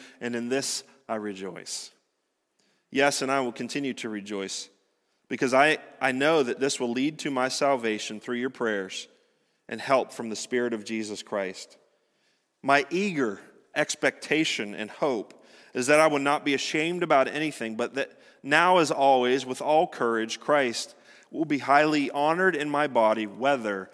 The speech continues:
by life or by death. That's a powerful word. That's a powerful word. Here's Paul sitting in prison, and he's, he's making this bold proclamation that, hey, even though I'm in prison, God has used that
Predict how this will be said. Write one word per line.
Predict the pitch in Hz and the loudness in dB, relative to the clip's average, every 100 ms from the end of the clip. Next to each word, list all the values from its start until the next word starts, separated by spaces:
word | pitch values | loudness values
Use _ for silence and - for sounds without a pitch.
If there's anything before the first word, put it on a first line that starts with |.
| _ - | _ -8
by | 113 110 | -2 -2
life | 104 107 120 135 151 - - - _ _ _ _ | -2 0 2 2 -2 -10 -18 -20 _ _ _ _
or | - 120 117 | -8 -6 -4
by | 110 104 98 | -2 -2 -4
death. | 87 - - - - - _ _ _ _ _ _ _ _ _ - | -8 -10 -10 -10 -16 -18 _ _ _ _ _ _ _ _ _ -6
That's | 131 | -4
a | 131 | -4
powerful | - 117 104 101 | -2 -2 -4 -8
word. | 98 95 101 - _ _ _ _ _ _ _ _ | -10 -10 -12 -18 _ _ _ _ _ _ _ _
That's | 143 160 | -2 -2
a | 147 | 2
powerful | 135 135 120 | 4 2 2
word. | 107 101 | -2 -2
Here's | 131 165 | -2 -4
Paul | - 123 104 98 117 - _ _ - | -2 0 2 0 -6 -16 _ _ -12
sitting | - 151 156 175 | -4 -2 0 0
in | 165 160 | -2 -6
prison, | - 113 104 104 110 - _ _ _ _ _ - | -2 -2 -2 -8 -12 -20 _ _ _ _ _ -10
and | 127 | -8
he's, | 123 123 - - - | -4 -4 -4 -8 0
he's | 143 123 | 0 2
making | 135 180 196 185 | 2 2 4 2
this | 151 123 | 2 2
bold | 160 180 208 - | 4 6 4 6
proclamation | 202 190 170 143 135 - 151 | 4 6 2 0 0 0 2
that, | 151 151 - - - | 2 2 -6 -12 2
hey, | 190 | 4
even | 170 208 208 208 | 6 4 4 6
though | 202 | 8
I'm | 196 170 | 8 4
in | 143 | -2
prison, | - 185 151 143 | 2 4 4 2
God | 139 170 190 | 6 8 8
has | 180 156 127 | 6 0 -2
used | 143 196 202 175 135 | -4 -2 0 -2 2
that | 135 127 139 - | 6 6 4 -2